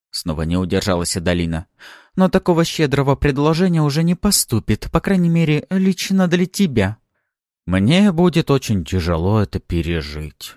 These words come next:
сострил я максимально скорбное лицо. «Но я постараюсь с этим справиться». «Вы все же хорошо подумайте», вздохнул мужчина.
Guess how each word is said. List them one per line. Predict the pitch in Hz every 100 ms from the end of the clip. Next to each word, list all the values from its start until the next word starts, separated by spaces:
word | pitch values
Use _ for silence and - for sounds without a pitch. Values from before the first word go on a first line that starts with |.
| -
сострил | - 85 - 92 90
я | 85
максимально | 82 80 - 85 82 85
скорбное | - - 87 82 82 80
лицо. | 82 - - 67 - _ _ _
«Но | 139 151 147 143 113 87
я | 131 135 127
постараюсь | 117 - 104 107 120 110 95
с |
этим | 98 - 95
справиться». | - 80 80 76 73 - 71 - _ _ _ _ _ -
«Вы | 80 82 104 95
все | - 104
же | 92 98
хорошо | 101 104 104 107
подумайте», | - 85 113 98 73 - - - -
вздохнул | 107 143 139 110
мужчина. | 90 92 - 73 69